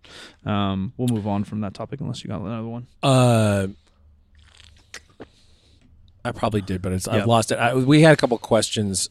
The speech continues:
Speaker 2: on the chat.
Speaker 1: Oh, yeah.
Speaker 2: Um,
Speaker 1: What's up,
Speaker 2: we
Speaker 1: ladies and
Speaker 2: can,
Speaker 1: gentlemen?
Speaker 2: we can hit, um, we can hit one of them pretty quickly. Uh, top three favorite movies. This is off the,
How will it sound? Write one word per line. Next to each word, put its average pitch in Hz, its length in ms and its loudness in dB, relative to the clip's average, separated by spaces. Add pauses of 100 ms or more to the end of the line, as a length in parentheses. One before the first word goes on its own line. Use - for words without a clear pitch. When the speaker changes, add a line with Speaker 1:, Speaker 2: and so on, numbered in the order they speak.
Speaker 2:
on 104 180 0
the 90 100 -4
chat. 92 440 -6 (140)
Speaker 1:
Oh, 110 100 -8
yeah. 110 220 -12 (280)
Speaker 2:
Um, 104 200 0
Speaker 1:
What's 98 140 -2
up, 113 140 -8 (180)
Speaker 2:
we 127 160 0
Speaker 1:
ladies - 20 -
and 120 60 -2
Speaker 2:
can, 117 140 2
Speaker 1:
gentlemen? 127 320 -4 (380)
Speaker 2:
we 127 120 2
can 110 260 0
hit, 110 440 0
um, 101 460 -4 (1120)
we 135 80 -4
can 175 80 4
hit 165 140 6
one 127 160 6
of 117 80 4
them 113 100 2
pretty 107 240 -2
quickly. 107 640 0
Uh, 98 440 -2 (280)
top - 380 -2
three 120 300 0
favorite 107 480 -2
movies. 92 680 -6 (140)
This 107 180 -8
is 104 220 -4
off 98 280 -6
the, 95 200 -6